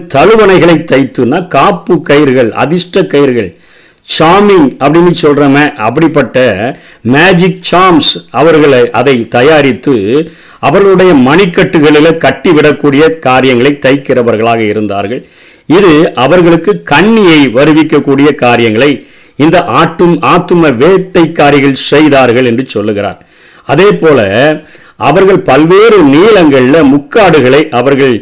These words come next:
செய்யக்கூடியவர்களாக இருந்தார்கள். அவர்கள் make veils of various lengths என்று சொல்லி ஆங்கில வேதாகமத்துல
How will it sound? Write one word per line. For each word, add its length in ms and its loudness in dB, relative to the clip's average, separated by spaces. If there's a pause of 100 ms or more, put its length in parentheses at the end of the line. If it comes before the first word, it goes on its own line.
(420)
செய்யக்கூடியவர்களாக 1120 2
இருந்தார்கள். 540 0
அவர்கள் 380 0
make 360 0
veils 420 0
of 180 0 (180)
various 640 2
lengths 360 -2
என்று 280 -2
சொல்லி 300 -2
ஆங்கில 360 -2
வேதாகமத்துல 800 -4